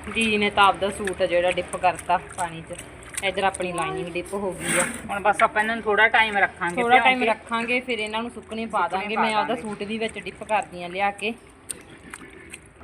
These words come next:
Speaker 1: ਮੇਰੀ ਲਾਈਨਿੰਗ ਦਾ ਰੰਗ ਨਹੀਂ ਵੈਸੇ ਉੱਗਰਿਆ, ਹਨਾ?
Speaker 2: ਇਹਨਾਂ ਦਾ ਨਹੀਂ ਰੰਗ ਉੱਗਰਦਾ।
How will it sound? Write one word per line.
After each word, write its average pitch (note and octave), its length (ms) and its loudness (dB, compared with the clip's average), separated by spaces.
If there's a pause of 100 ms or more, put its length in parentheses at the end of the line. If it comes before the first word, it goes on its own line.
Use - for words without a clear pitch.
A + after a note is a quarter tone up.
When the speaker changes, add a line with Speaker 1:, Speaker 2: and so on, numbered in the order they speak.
(340)
Speaker 1:
ਮੇਰੀ C4 140 6
ਲਾਈਨਿੰਗ B3+ 360 8
ਦਾ C4 60 10
ਰੰਗ A#3+ 260 6
ਨਹੀਂ A3+ 160 2
ਵੈਸੇ G3 220 0
ਉੱਗਰਿਆ, A3 380 4
ਹਨਾ? C4+ 240 2 (340)
Speaker 2:
ਇਹਨਾਂ F#3+ 340 -8
ਦਾ G3+ 100 -6
ਨਹੀਂ G3+ 140 -12
ਰੰਗ D3 260 -8
ਉੱਗਰਦਾ। C#3 400 -16